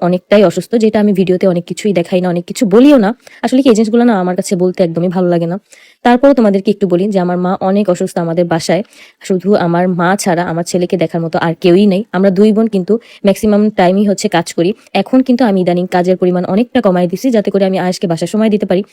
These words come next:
আগে তোমরা দেখছো আমি অনেক, অনেক কাজ করতাম, but এখন শুধুমাত্র আয়েশের জন্যই আমি কিন্তু কাজগুলো কমায় দিছি। তো আমার এই টাকা পয়সা, আমার সবকিছু আমার ফ্যামিলি ভোগ করবে না কি অন্য কেউ ভোগ করবে?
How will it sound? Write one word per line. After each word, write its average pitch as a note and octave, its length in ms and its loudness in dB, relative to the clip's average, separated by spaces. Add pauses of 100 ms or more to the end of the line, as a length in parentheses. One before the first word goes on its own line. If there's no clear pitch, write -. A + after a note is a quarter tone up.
(120)
আগে G3+ 180 0
তোমরা A3+ 180 2
দেখছো F#3 200 -2
আমি F#3 100 0
অনেক, F3+ 240 -2
অনেক F#3+ 140 0
কাজ E3+ 200 -2
করতাম, A3 260 0
but F#3 140 0
এখন A#3 200 -2 (240)
শুধুমাত্র C4 420 2
আয়েশের F#3 260 2
জন্যই F3+ 280 0
আমি F#3+ 120 0
কিন্তু F3 180 -4
কাজগুলো F3 360 -2
কমায় F3+ 240 -2
দিছি। D#3+ 220 -8 (420)
তো - 120 0
আমার A#3+ 320 4
এই A#3 140 4
টাকা G3 220 0
পয়সা, F#3 260 0
আমার F#3+ 140 -2
সবকিছু G3 360 -4
আমার F#3 160 -2
ফ্যামিলি G3 320 2
ভোগ G3 120 0
করবে F#3 200 0
না F#3+ 80 -2
কি F#3+ 200 -4
অন্য F3 160 -2
কেউ A3+ 140 2
ভোগ A#3 140 2
করবে? G#3 220 2